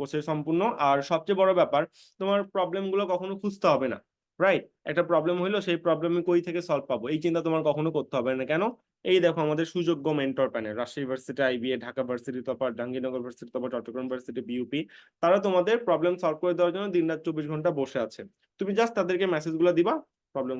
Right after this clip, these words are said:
সলভ হয়ে যাবে। পেইড ব্যাচে ভর্তি হলে তুমি এই অ্যাক্সেসটা পেয়ে যাবা। আর আমার কেন জানি আমাদের ব্যাচের সাকসেস দেখাইতে আমার ভাল লাগে অনেক, বুঝছো? এই জন্য আমি প্রত্যেকটা ভিডিওতেই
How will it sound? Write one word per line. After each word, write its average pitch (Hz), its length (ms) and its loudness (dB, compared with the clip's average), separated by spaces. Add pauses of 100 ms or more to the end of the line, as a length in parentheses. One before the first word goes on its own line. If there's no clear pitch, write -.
সলভ 123 200 -2
হয়ে 117 140 -4
যাবে। 98 220 -4
পেইড 143 200 0
ব্যাচে 147 220 -2
ভর্তি 170 200 -4
হলে 160 180 0
তুমি 160 140 0
এই 135 60 0
অ্যাক্সেসটা 147 360 -2 (520)
পেয়ে 147 220 0
যাবা। 104 160 -10 (960)
আর 196 140 6
আমার 196 200 6
কেন 190 160 4
জানি 202 220 4
আমাদের 175 260 2
ব্যাচের 170 280 -2
সাকসেস 151 260 -2 (100)
দেখাইতে 143 300 0
আমার 147 180 2
ভাল 120 160 0
লাগে 117 200 -4
অনেক, 110 180 -8
বুঝছো? 127 200 -10 (500)
এই 190 80 6
জন্য 190 200 4
আমি 190 140 2
প্রত্যেকটা 180 600 -2
ভিডিওতেই 160 360 4